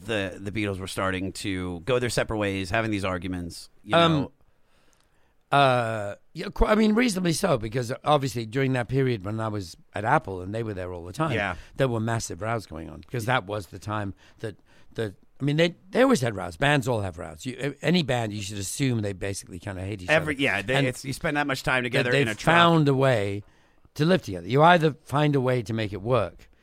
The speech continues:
Speaker 2: You know, Mick and Keith, in some senses, they no doubt still hate each other, but, but at the same time, they've totally negotiated, found, discovered by experience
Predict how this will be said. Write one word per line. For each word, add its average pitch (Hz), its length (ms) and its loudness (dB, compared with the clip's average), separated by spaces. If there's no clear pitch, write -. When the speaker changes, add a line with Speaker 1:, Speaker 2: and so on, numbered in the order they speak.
Speaker 2:
You 131 100 -2
know, 120 80 2
Mick 127 220 2
and 147 120 0
Keith, 160 280 0
in 113 160 -4
some 139 240 0
senses, 98 420 -6
they 127 180 -2
no 143 180 2
doubt 156 260 0
still 110 240 -6
hate 104 140 -4
each 92 180 -10
other, 85 140 -12
but, 123 280 -4
but 127 160 0
at 104 60 -8
the 107 60 -10
same 180 280 2
time, 107 260 -4
they've 127 240 -4
totally 135 520 -2
negotiated, 110 840 -4
found, 110 680 -4
discovered 110 600 -4
by 107 180 -4
experience 117 580 -4